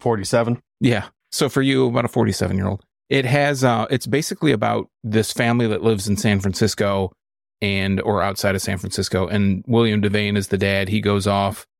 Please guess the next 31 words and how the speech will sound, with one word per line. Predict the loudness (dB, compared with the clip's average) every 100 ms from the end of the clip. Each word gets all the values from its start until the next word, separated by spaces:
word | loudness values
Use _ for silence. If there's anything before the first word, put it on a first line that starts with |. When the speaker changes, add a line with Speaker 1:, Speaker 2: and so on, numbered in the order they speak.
| -2
Speaker 2:
to | -2
work | 0 -2 -4 -12 _ -2
one | 0 2
day, | 0 0 -4 -8 _ _ _ -6
and | -2 -2 0
in | 2
the | 2
middle | 2 0
of |
the | 0
day, | 0 -2 -2
before | -4 0 0
he's | 0
on | 2
his | 0 0
way | 0
home, | 2 2 2 2 -2 -10 _ _ _
you | 0 2
just | 2 0
see, | 2 2
like, | 2 0 -4 -10 _ _ _ _ -4
the, | 0 0
the, | 2 2 2
they're | 2 2
watching | 2 0
T | 0 2
V | 2
at | 2
home, | 2 2 2 0
and | 0 2
the | 2 0 -2